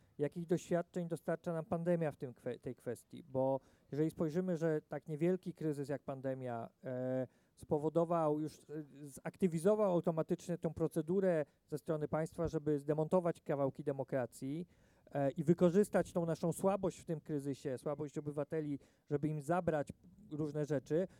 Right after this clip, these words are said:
no to to jest idealnie realizacja i doktryny szoku, i nowego reżimu klimatycznego Bruno Latoura.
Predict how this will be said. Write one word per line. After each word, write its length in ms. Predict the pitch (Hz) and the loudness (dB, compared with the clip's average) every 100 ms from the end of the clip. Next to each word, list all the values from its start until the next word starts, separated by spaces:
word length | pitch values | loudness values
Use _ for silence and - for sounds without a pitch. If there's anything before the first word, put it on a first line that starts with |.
| _ | _
no 100 | 156 | -4
to 120 | 175 | 0
to 100 | 180 | 2
jest 120 | 196 190 | 2 0
idealnie 720 | 185 175 190 202 196 190 185 | -2 0 0 2 2 2 2
realizacja 760 | 175 170 160 170 165 175 156 | 0 0 0 0 0 -2 -2
i 80 | 165 | -2
doktryny 440 | 170 - 180 165 | -4 -2 -4 -4
szoku, 380 | - 147 - 143 | -2 -4 -2 -4
i 60 | 147 | -2
nowego 340 | 156 160 160 | -2 0 2
reżimu 360 | 151 147 160 151 | 0 -2 -4 -6
klimatycznego 640 | 160 143 139 139 147 139 | -6 -8 -8 -8 -6 -4
Bruno 280 | 139 143 143 | -4 -4 -2
Latoura. 520 | 139 - 139 127 160 | -2 -2 -4 -4 -6